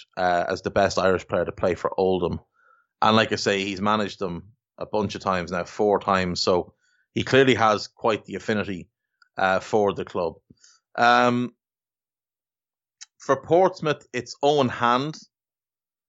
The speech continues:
who played for them between nineteen sixty-eight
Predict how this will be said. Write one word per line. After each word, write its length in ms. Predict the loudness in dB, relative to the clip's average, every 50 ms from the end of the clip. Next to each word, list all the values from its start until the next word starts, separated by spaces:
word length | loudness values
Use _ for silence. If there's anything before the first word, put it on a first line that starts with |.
| _ _ _ _ _ _ _
who 100 | -10 -10
played 320 | -4 0 2 2 2 2 0
for 120 | -2 -4
them 160 | -2 -2 -2
between 340 | -4 -4 -4 -4 -2 0 2
nineteen 380 | 2 2 2 0 0 -4 -4 -4
sixty-eight 800 | -4 -4 -4 -4 -4 -8 -6 -2 2 2 2 2 0 -4 -10